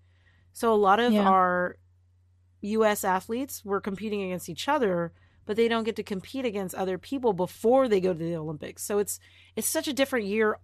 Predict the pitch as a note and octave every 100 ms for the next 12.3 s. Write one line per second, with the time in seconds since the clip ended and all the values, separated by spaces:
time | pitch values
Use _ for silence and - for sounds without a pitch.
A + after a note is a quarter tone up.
0 | _ G3+ - _ G#3+ G#3 G3+ G3+ F#3 G3
1 | F3+ F3 F#3 _ G3 G3+ G3 F3 E3 D#3+
2 | E3 E3 D#3+ D3+ D3 _ _ _ _ _
3 | - F#3+ F#3+ F3+ F3+ - G3 F#3 G3 F3+
4 | E3 E3+ F#3 G#3 G3+ F3 F3+ F3 F3 F3+
5 | E3+ D#3+ - _ F3 E3 D#3+ E3 - _
6 | - - D4 D4+ C#4+ - A#3 A3 A3+ G3
7 | F3+ F3+ G3+ G3+ G#3 G3 A#3 A3+ A3+ G3+
8 | F#3 - - - - - - - - D4
9 | C4+ B3+ - G#3 G#3+ G#3+ F#3 F#3 F3+ F#3+
10 | - A3 A3 G#3+ G3 - G#3 G3+ F#3+ E3+
11 | F#3 F#3 F3+ F3+ E3 D#3+ F3+ A3 D#4+ A4+
12 | C4+ G3